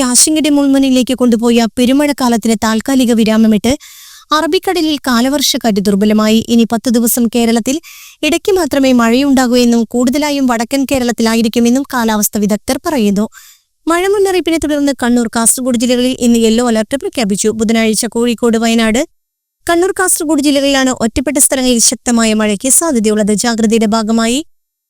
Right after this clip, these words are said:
ഈ ജില്ലകളിൽ യെല്ലോ അലർട്ട് പ്രഖ്യാപിച്ചിട്ടുണ്ട്. ഇരുപത്തിനാല് മണിക്കൂറിൽ അറുപത്തിനാല് പോയിന്റ് അഞ്ച് മില്ലിമീറ്റർ മുതൽ നൂറ്റി പതിനഞ്ച് പോയിന്റ് അഞ്ച് മില്ലിമീറ്റർ വരെ മഴ ലഭിച്ചേക്കാമെന്നും കാലാവസ്ഥാ നിരീക്ഷണ കേന്ദ്രം മുന്നറിയിപ്പ് നൽകി.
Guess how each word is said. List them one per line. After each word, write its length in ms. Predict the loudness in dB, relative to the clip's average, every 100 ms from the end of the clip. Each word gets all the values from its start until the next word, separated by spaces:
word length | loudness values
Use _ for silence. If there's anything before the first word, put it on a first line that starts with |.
| _
ഈ 80 | 0 2
ജില്ലകളിൽ 420 | 2 0 0 2
യെല്ലോ 200 | 2 2 0
അലർട്ട് 260 | 0 -4
പ്രഖ്യാപിച്ചിട്ടുണ്ട്. 720 | -6 -6 -2 -2 0 0 0 -2
ഇരുപത്തിനാല് 540 | -2 -2 -2 -2 0
മണിക്കൂറിൽ 440 | 0 -2 -2 -4 -4 -4
അറുപത്തിനാല് 580 | -2 -2 0 0 0 -2
പോയിന്റ് 220 | -2 0 2
അഞ്ച് 180 | 0 0
മില്ലിമീറ്റർ 440 | 0 2 0 0 0
മുതൽ 180 | 0 -2 -6 _ _ _ _ -2
നൂറ്റി 240 | 0 0 -2
പതിനഞ്ച് 360 | -2 -2 0 0
പോയിന്റ് 220 | 0 0 0
അഞ്ച് 180 | 0
മില്ലിമീറ്റർ 440 | 0 0 2 2 2
വരെ 140 | 2 2
മഴ 240 | 2 2
ലഭിച്ചേക്കാമെന്നും 920 | 2 0 0 0 0 -2 0 0 -2 -4 -10 _ _ -6
കാലാവസ്ഥാ 560 | -2 0 0 0 0 0
നിരീക്ഷണ 420 | 0 0 -2 -2 0
കേന്ദ്രം 260 | 0 0 -2
മുന്നറിയിപ്പ് 420 | -2 0 -2 0
നൽകി. 260 | 0 0